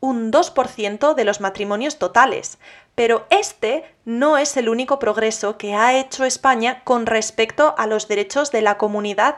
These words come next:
L G B T y más. Y es que esta misma ley otorgaba a las parejas homosexuales los mismos derechos que tienen los matrimonios heterosexuales,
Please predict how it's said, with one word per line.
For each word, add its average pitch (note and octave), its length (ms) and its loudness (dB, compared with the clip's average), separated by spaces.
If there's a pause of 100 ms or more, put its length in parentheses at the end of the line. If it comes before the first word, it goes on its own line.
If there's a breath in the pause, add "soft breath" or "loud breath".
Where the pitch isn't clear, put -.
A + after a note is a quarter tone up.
(140)
L A#3 220 0
G A#3+ 240 -2
B G#3 140 0
T A#3 320 -2
y G#3 120 -10
más. - 440 -8 (600)
Y A#3 180 -2
es A#3 160 -2
que D#4 260 0
esta D4 320 2
misma C#4 380 0
ley C#4+ 380 2
otorgaba A3 600 4
a B3 40 2
las G#3 180 -2
parejas G#3+ 440 0
homosexuales B3 840 0
los A3+ 340 0
mismos F#4 540 0
derechos C4 500 -2
que G#3 140 -10
tienen B3 400 -6
los A3 240 -4
matrimonios G#3+ 680 -4
heterosexuales, G#3+ 1080 -2